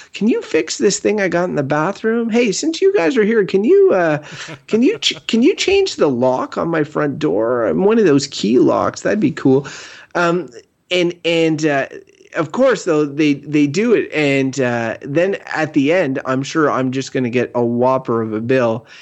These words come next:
I'm in the honeymoon phase where I can just appreciate their good work and timely efforts, and I haven't seen that giant final bill yet.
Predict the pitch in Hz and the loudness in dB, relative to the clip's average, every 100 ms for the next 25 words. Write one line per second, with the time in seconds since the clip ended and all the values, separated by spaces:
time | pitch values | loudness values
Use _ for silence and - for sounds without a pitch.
0 | - _ 143 170 202 214 151 165 170 147 | -20 _ -2 0 2 2 0 -2 0 0
1 | 139 127 135 127 127 127 117 113 123 135 | -2 0 0 0 -2 -4 -4 -4 -6 -8
2 | - 117 131 123 - 123 120 123 113 127 | -10 -10 -6 -4 -2 -4 -2 -2 -2 0
3 | 123 113 117 131 131 - 113 107 - - | 0 0 0 0 0 -4 -6 -8 -14 -20
4 | _ - - 139 143 139 131 135 143 147 | _ -10 -2 0 2 4 2 2 -2 -2
5 | 156 - 113 123 120 - 107 110 104 127 | -4 -6 -10 -10 -14 -14 -8 -8 -6 -4
6 | 123 117 - 131 123 120 110 113 _ _ | -2 -4 -4 0 0 0 -2 -4 _ _
7 | _ _ _ _ - 131 131 120 127 120 | _ _ _ _ -12 -4 0 2 2 -2
8 | - 120 123 117 120 123 139 143 160 - | -2 -2 0 -2 0 2 2 2 2 0